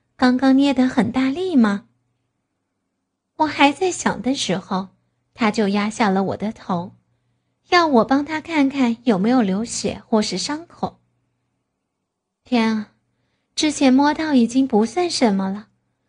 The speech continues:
因为现在是近距离的看到了裸体的鸡巴了。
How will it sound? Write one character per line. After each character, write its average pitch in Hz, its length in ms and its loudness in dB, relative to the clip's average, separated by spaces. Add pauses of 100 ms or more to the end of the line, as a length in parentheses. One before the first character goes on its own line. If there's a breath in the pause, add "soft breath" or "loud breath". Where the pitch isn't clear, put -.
(520)
因 349 140 0
为 339 120 2
现 330 340 -4
在 262 200 2
是 262 180 -2
近 330 320 -4
距 254 180 2
离 202 200 4
的 208 160 -4
看 220 280 0
到 202 200 0
了 185 120 0
裸 185 220 -2
体 - 180 -4
的 185 160 -4
鸡 311 280 -6
巴 202 220 -4
了。 180 220 -10